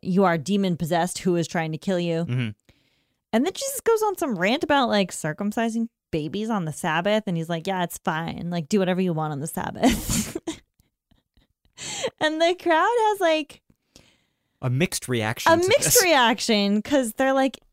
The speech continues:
Speaker 1: "Maybe this guy's the Messiah. He's talking about circumcising babies on the Sabbath."
Speaker 2: Yeah,
Speaker 1: but
Speaker 2: that seems like weird shit.
Speaker 1: But this, this Messiah is supposed to be from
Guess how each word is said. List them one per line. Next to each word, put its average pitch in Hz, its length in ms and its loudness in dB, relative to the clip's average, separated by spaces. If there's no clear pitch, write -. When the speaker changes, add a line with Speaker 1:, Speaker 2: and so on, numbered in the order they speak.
Speaker 1:
"Maybe 196 340 4
this 156 160 -6
guy's 170 240 0
the 165 80 -6
Messiah. 185 400 0
He's 190 140 -2
talking 196 160 -4
about 175 180 -2
circumcising 170 760 0
babies 196 300 2
on 165 100 -6
the 175 60 -4
Sabbath." 165 580 2
Speaker 2:
Yeah, 127 140 0
Speaker 1:
but 208 140 4
Speaker 2:
that 117 120 0
seems 202 140 -2
like 95 140 -4
weird 123 320 -4
shit. - 480 -12
Speaker 1:
But - 800 2
this, - 560 -2
this 220 200 0
Messiah 226 420 2
is 269 120 2
supposed - 280 -2
to 170 60 -6
be 175 120 -2
from 175 200 -4